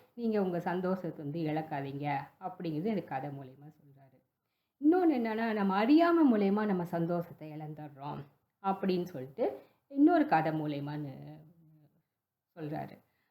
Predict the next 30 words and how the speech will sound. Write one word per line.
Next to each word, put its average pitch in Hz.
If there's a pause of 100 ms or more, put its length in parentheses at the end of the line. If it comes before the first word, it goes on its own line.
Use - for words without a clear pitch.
அது 247
எப்படின்னா, 185
ஒரு 202
குடிகாரன் 240
ரொம்ப 247
குடிச்சிட்டு 196 (360)
ரோட்ல 233
வந்து 160
படுத்து 156
கிடக்குறானாம். 139 (560)
அ, 185
அப்ப 208
வந்து 233
அவனோட 190 (540)
ஃப்ரெண்டு 196
வந்து 185 (380)
அவனோட 175
சும்மா 226
டீஸ் 254
பண்ற 170
மாதிரி, 170 (140)
இது 190
பண்ற 165
மாதிரி, 165
ரொம்ப 170 (340)
இது, 156
இது 156
மாதிரி 170 (420)
பக்கத்துல 196
வந்துட்டு, 170